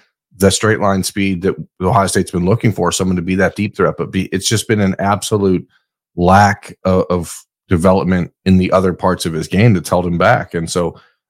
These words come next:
you know, you wonder if at some point they just find a niche for him and say, "Hey, this is when we're gonna do this." But, uh, now you have Jeremiah Smith, who's just as fast and so can do those things, like, it,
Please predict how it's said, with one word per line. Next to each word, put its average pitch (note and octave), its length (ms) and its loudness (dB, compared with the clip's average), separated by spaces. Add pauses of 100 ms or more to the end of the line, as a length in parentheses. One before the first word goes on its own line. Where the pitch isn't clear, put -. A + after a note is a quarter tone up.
(140)
you F2+ 120 6
know, F2 220 0
you G2 200 4
wonder A2 480 4
if - 180 -4
at G#2 120 -2
some G#2+ 240 -2
point G#2+ 240 -2
they G2 100 0
just G2 220 -4
find G#2 260 0
a G2 60 0
niche G2+ 280 -2
for G#2 140 -2
him G#2+ 120 2
and G2+ 80 -4
say, G#2 100 0
"Hey, G#2 160 2
this G2 220 -2
is G2 100 -2
when G2+ 180 0
we're F#2+ 100 0
gonna F#2+ 200 0
do A2+ 200 4
this." F#2 260 2
But, F#2+ 280 -2 (460)
uh, F2 180 4 (100)
now G2+ 220 4
you G#2+ 200 2
have G2+ 340 2
Jeremiah F#2+ 400 2
Smith, C3+ 280 2
who's F#2+ 180 -4
just F#2 260 -2
as F2+ 100 -6
fast G#2+ 480 0
and E2+ 160 -6
so F2+ 180 0
can F2+ 220 -2
do A#2 160 4
those G2 220 2
things, F2 320 -2
like, E2+ 180 -4
it, D2 180 -6